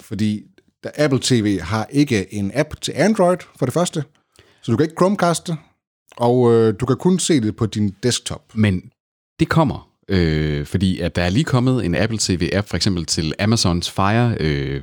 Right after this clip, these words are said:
Speaker 2: line af streaming devices, så der kommer øh, der er også kommet sådan et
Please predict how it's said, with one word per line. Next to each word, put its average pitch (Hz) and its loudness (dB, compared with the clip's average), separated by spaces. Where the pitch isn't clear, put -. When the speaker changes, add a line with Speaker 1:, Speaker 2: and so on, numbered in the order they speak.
Speaker 2:
line 78 -4
af 69 -4
streaming 98 0
devices, 73 -2
så - 0
der 78 -2
kommer 123 -4
øh, 78 0
der 87 -2
er 87 0
også 110 -2
kommet 120 2
sådan 110 2
et 160 2